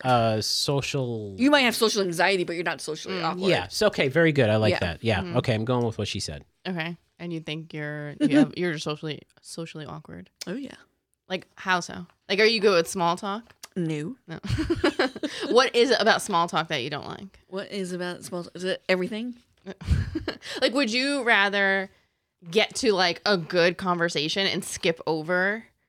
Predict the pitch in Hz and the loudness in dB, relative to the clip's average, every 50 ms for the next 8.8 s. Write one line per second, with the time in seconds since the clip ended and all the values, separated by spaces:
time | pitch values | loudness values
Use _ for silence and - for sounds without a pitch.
0 | _ - 180 175 165 151 135 160 - - - 160 165 185 208 - 294 359 403 427 | _ -8 -2 -2 0 0 -2 -4 -8 -10 -12 -10 -10 -8 -8 -6 -6 -6 -6 -6
1 | 359 240 190 175 160 156 160 165 180 165 _ - 185 175 175 190 196 190 202 202 | -8 -8 -10 -10 -10 -12 -12 -12 -14 -16 _ -18 -16 -14 -12 -10 -8 -8 -6 -2
2 | 262 262 - - 277 285 - 254 - - - 247 233 208 190 180 180 180 180 180 | -2 -2 -2 -2 -4 -2 -2 -2 -4 -4 -2 0 2 2 2 2 0 0 -2 -6
3 | - _ _ _ _ - - 277 285 294 330 370 359 427 403 320 269 233 - 160 | -8 _ _ _ _ -4 -2 0 0 2 0 0 0 -2 -2 0 0 -2 -2 -4
4 | 170 156 160 - 170 151 151 - 151 147 - - _ _ _ _ _ _ _ _ | -4 -4 -4 -2 -4 -4 -4 -6 -8 -10 -10 -12 _ _ _ _ _ _ _ _
5 | _ _ _ _ _ _ _ - 185 156 123 135 - - - 196 196 214 220 247 | _ _ _ _ _ _ _ -14 -12 -10 -8 -8 -8 -4 -2 0 0 2 2 2
6 | 247 - 226 226 214 190 196 202 190 190 185 180 180 175 - - - - - - | 2 2 2 0 0 0 0 2 2 2 0 0 -2 -4 -6 -10 -16 -18 -18 -16
7 | - - - - - - - - - - - - - 277 277 339 320 - - 233 | -14 -14 -16 -16 -20 -20 -20 -20 -20 -20 -14 -8 -6 -4 -2 -2 -2 2 4 6
8 | 185 135 185 190 196 220 226 233 240 254 262 254 - - 113 - | 8 8 8 6 6 4 4 4 6 4 4 4 2 -2 -4 -6